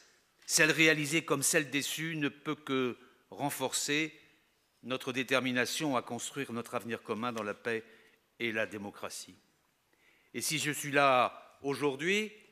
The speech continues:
c'est donc, euh, parce que je suis convaincu que la mémoire européenne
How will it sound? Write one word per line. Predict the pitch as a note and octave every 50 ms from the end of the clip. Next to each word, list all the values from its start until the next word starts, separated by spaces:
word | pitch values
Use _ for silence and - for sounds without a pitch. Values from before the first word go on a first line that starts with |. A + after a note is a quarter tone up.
| _ _ _ _ _ _ _ _ _ _ _ _ _ _ _ _ _
c'est | - - - D#3+
donc, | D3 F3+ F3+ E3+ - - D#3+
euh, | D3+ D3+ C#3+ C#3+ C3+ A2+ - - - - _ _ _ _ _ _
parce | - D#3 C#3+ -
que | - D#3
je | D3+ D3+
suis | - F3+ E3+
convaincu | - E3 D#3+ C#3+ D3+ D3 - G3+ F#3+
que | - E3+
la | D3+ C#3+ C#3
mémoire | C#3+ D#3 E3 E3 E3+ F3+ F3 E3 D3
européenne | D#3 C3+ C#3+ D#3+ D#3+ D#3 D#3+ D#3+ E3+ G3 G3+ G3+ G3 F#3+ F3+